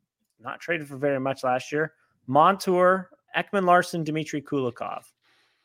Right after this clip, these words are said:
That's not bad. That's actually better than the Leafs have. Whoops. Um, top six, they have Bennett at center. Don't love that, but Tkachuk and Verhaeghe on either side is great.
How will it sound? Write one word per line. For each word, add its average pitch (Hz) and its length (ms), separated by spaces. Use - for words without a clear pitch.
That's 151 140
not 147 140
bad. 123 180
That's 110 140
actually 120 220
better 107 200
than 104 220
the - 80
Leafs 110 260
have. - 220
Whoops. - 340
Um, 113 500
top 180 300
six, 185 400
they 175 100
have 139 220
Bennett 160 320
at 139 160
center. 147 640
Don't 143 180
love 131 200
that, 131 260
but 135 140
Tkachuk 156 420
and 147 160
Verhaeghe 139 480
on 127 80
either 127 240
side 123 280
is 120 80
great. 120 500